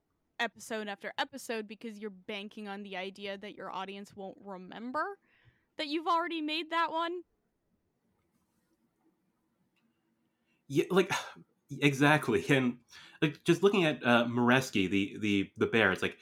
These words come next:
Speaker 2: he's an alcoholic Russian brown bear. It's like, what is, is this a fucking Looney Tunes cartoon from nineteen forty-three?
Speaker 1: Uh, no, it's a Hetalia fan fiction from two thousand and ten.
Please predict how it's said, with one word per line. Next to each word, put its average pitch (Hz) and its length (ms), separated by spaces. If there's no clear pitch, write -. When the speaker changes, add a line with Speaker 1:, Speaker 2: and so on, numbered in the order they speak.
Speaker 2:
he's 131 220
an 139 100
alcoholic 117 800
Russian 104 400
brown 117 380
bear. 87 260
It's 90 140
like, 98 160
what 180 200
is, 151 220
is 135 180
this 156 140
a 139 100
fucking 127 460
Looney 123 180
Tunes 151 260
cartoon 151 440
from 139 140
nineteen 120 360
forty-three? 123 720
Speaker 1:
Uh, 214 320
no, 233 480
it's 240 180
a 233 60
Hetalia 240 640
fan 247 320
fiction 202 560
from 196 200
two 226 220
thousand 208 400
and 175 180
ten. 196 600